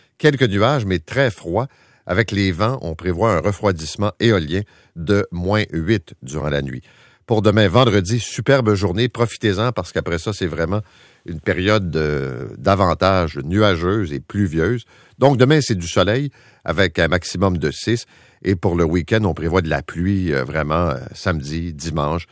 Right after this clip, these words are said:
cinq à six degrés. Et peut-être que dans la nuit de samedi à dimanche, on aura même un peu de neige. Et même pour le début de la semaine prochaine, c'est du temps gris. Commençons ce matin, bien sûr, par, euh, ces colis piégés qui ont été envoyés à des démocrates, donc Barack Obama,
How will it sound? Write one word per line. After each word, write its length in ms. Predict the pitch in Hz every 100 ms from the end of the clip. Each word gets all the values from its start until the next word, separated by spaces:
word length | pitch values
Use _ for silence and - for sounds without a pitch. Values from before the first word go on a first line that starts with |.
| _ _
cinq 340 | - - 104 92
à 80 | 80
six 260 | 87 78
degrés. 340 | 71 65 67 90 _ _ -
Et 80 |
peut-être 280 | 80 - 95
que 80 | 87
dans 160 | 80 76
la 120 | 71
nuit 200 | 78 92
de 220 | 78 69
samedi 300 | - 82 78
à 60 | 76
dimanche, 400 | 71 67 87 - _ _ -
on 60 | 76
aura 180 | 71 73
même 240 | 82 85 -
un 100 | 87
peu 300 | - 131 -
de 160 | 73 90
neige. 440 | 76 50 - - _ _ _ -
Et 180 | 85 85
même 260 | 95 110
pour 120 | 92 87
le 80 |
début 180 | 80 82
de 60 | 80
la 80 | 76
semaine 180 | 82
prochaine, 320 | 73 69 85 82
c'est 160 | 101
du 160 | 80 80
temps 160 | 78
gris. 240 | 65 - - - - _ _
Commençons 440 | 139 147 131 151
ce 100 | 135
matin, 280 | 120 104 135
bien 200 | 113 101
sûr, 400 | 90 131 127 104
par, 300 | - 101 87
euh, 100 | 87
ces 240 | 82 - 85
colis 360 | 120 107 113
piégés 520 | - 113 104 92 117
qui 140 | 117 -
ont 80 | 78
été 180 | -
envoyés 320 | 90 80 82 92
à 40 |
des 120 | 78
démocrates, 580 | 71 98 92 - 80 92
donc 220 | 82 73
Barack 380 | 73 76 80 80
Obama, 460 | 85 82 85 92